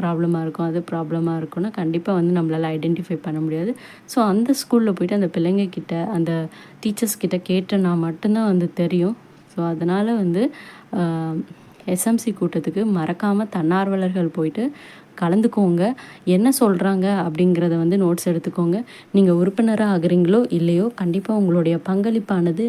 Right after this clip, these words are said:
நம்மளுடைய அரசு பள்ளி மாணவர்களுக்கு தேவை. ஏன்னா அரசு பள்ளியில படிக்கக்கூடியவங்களுக்கு நிறைய திட்டங்கள் வந்து இப்ப கொண்டு வந்துட்டுருக்காங்க. அரசு பள்ளி முன்னாள் மாணவர்களை ஒன்றிணைத்து அவங்க மூலமா நிறைய உதவிகளை பெற்று, ஆ, நம்ம தமிழக அரசு மாணவர்களுக்கு வந்து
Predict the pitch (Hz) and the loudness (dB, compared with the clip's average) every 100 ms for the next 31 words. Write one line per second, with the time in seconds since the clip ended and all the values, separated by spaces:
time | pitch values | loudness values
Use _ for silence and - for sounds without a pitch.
0 | 233 175 160 156 151 151 147 - - - | -2 0 0 0 -2 -2 -6 -10 -20 -8
1 | 190 190 240 269 - 175 170 165 170 175 | 0 2 4 2 2 2 2 2 2 2
2 | 180 170 160 185 180 165 156 - - 196 | 0 -2 -2 -2 -2 -4 -4 -8 -6 -2
3 | 160 165 226 254 240 202 185 165 175 180 | -2 0 0 0 0 2 2 0 -2 -2
4 | 196 180 175 175 170 165 165 220 170 156 | -2 0 0 2 2 0 -2 -2 -2 -2
5 | 220 269 269 190 202 196 170 165 196 175 | 0 0 0 -2 0 0 0 0 0 -2
6 | 170 165 170 170 160 160 - 160 160 165 | -4 -2 0 -2 -2 -4 -6 -6 -4 -4
7 | 208 - - - - 208 226 254 220 214 | -8 -14 -20 -8 -4 -2 0 0 2 2
8 | 202 180 180 214 247 254 202 175 190 190 | 4 4 4 4 2 2 2 2 2 2
9 | 180 190 190 170 175 185 175 - 208 165 | 2 4 4 4 4 4 2 0 -2 0
10 | 180 220 214 196 196 208 170 165 185 180 | 2 2 2 2 2 2 2 0 0 0
11 | 165 175 170 160 160 160 175 226 - - | 2 2 2 0 0 -2 -2 -4 -6 -16
12 | - - 185 170 165 165 160 - 170 165 | -20 -2 2 2 2 0 -2 0 0 2
13 | 175 185 180 170 160 165 - 196 156 165 | 2 2 2 0 0 -4 -2 -2 0 0
14 | 170 165 165 160 165 160 | -2 0 0 0 -2 -2